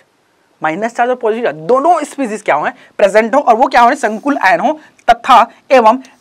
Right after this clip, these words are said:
ऋण आयन, sorry, धन आयन संकुल के लिगेंड, धन आयन संकुल के ligand, ऋण आयन संकुल के लिगेंड अपने केंद्रीय धातु परमाणु, जो central metal atom होते हैं ना, केंद्रीय धातु परमाणु के साथ परस्पर परिवर्तन में,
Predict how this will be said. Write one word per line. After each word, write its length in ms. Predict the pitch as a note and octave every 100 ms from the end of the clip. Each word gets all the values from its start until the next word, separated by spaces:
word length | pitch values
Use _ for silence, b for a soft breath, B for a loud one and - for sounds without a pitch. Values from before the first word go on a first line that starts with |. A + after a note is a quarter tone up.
| -
ऋण 180 | G#3 B3+
आयन, 300 | D4 A#3+ A#3+ - _
sorry, 160 | F3 E3+
धन 200 | D#3+ D#4
आयन 160 | A#3+ C#4 b -
संकुल 460 | - C4+ B3+ F4
के 120 | E4
लिगेंड, 360 | C4 G3+ C#3+ A2+ -
धन 200 | D#3 C#4
आयन 120 | D#4 D#4+
संकुल 340 | C#4+ A#3 A3
के 100 | F3+
ligand, 280 | D3 G3+ D4+ B B C4+
ऋण 140 | F4+
आयन 180 | E4 E4
संकुल 380 | D#4+ B3+ C4+ B3+
के 80 |
लिगेंड 440 | G#3+ A#3 C#4 B3+ C#4+ B _
अपने 300 | C4 F4+ G4
केंद्रीय 500 | G#4 - D#4+ E4 G#4
धातु 320 | D#4 C#4 B3
परमाणु, 400 | B3 G#3+ D#3 C3 A#2 - - -
जो 60 | A#3+
central 320 | B3 B3 D#4
metal 260 | D4 D4+ -
atom 240 | A3 D4
होते 180 | C#4 C#4+
हैं 60 | C#4+
ना, 60 |
केंद्रीय 360 | B3+ D#4 F4 G4+
धातु 240 | D4 A#3
परमाणु 380 | A3 E3 D3+ D3+ F#4+ G#4 B B _ _
के 140 | G4 G#4
साथ 220 | F#4+ A#3+
परस्पर 500 | C#4 C4+ C4 C#4+ D#4+
परिवर्तन 480 | D4 B3+ A3 G#3+ F#3+
में, 300 | F3 C4+